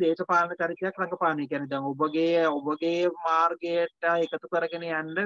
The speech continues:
විවිධව එකතු කරගෙන යන්න ඔබට යම්කිසි වැඩ පිළිවෙලක් කරන්න සිද්ධ වෙනවා. ඒ කියන්නේ ඔබ, ඔබගේ අදහස් වලට අලයින් කරගන්න. ඔබගේ දරුවෝ ටික ඒ, ඒ තැනට ගෙනියන්න. ඔබ ආයතනයක ඉන්නවා නම් ආයතනයේ වැඩ කරන, අ, සේවය කරන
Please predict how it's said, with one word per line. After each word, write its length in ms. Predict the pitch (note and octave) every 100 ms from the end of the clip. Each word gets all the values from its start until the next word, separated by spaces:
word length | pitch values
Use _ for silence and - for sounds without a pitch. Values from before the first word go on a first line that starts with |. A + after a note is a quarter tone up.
| G3
විවිධව 340 | F3+ F3+ F3+
එකතු 240 | F3+ F3+ F3
කරගෙන 280 | F3+ F3+ F#3
යන්න 120 | A#3
ඔබට 180 | G#3+ G#3
යම්කිසි 220 | G3+ F#3+ A#3
වැඩ 160 | G#3+
පිළිවෙලක් 340 | G3+ G#3+ G#3+ -
කරන්න 260 | F#3+ D3+ C3+
සිද්ධ 180 | A#3+ -
වෙනවා. 880 | A#4+ _ _ _ _ _ _ F#3 - - - - - -
ඒ 60 |
කියන්නේ 220 | E3 C#3+
ඔබ, 80 | C#3+ E3 E3
ඔබගේ 360 | D3 D#3+ F3+ F3+
අදහස් 400 | D3+ E3 F3 -
වලට 240 | F#3+ B3
අලයින් 340 | G#3+ G#3 G#3+ F#3+
කරගන්න. 340 | - - - _ _ _ _ _
ඔබගේ 280 | D3+ F3+ G3+
දරුවෝ 320 | G#3 G#3 A3+
ටික 240 | A3+ G#3 G#3+
ඒ, 240 | G3+ G3 G3 G3
ඒ 180 | G3 F#3+
තැනට 320 | F#3+ F#3+ F3+
ගෙනියන්න. 400 | D#3+ C#3 A#2+ C#3
ඔබ 120 | D#3 E3 C#3+
ආයතනයක 520 | C#3+ E3 F3 F#3+ F#3+ F#3+
ඉන්නවා 220 | F#3 G3
නම් 180 | G#3 F3
ආයතනයේ 440 | F3+ F#3 F#3+ F#3+
වැඩ 180 | E3+ F3+
කරන, 260 | F#3+ G3 G3 _ _ _ _ -
අ, 80 | C3+ C3 B2+ B2+ B2 - C3+ C3+ C#3 - -
සේවය 380 | F#3+ F3+ F#3+
කරන 240 | F#3+ F#3+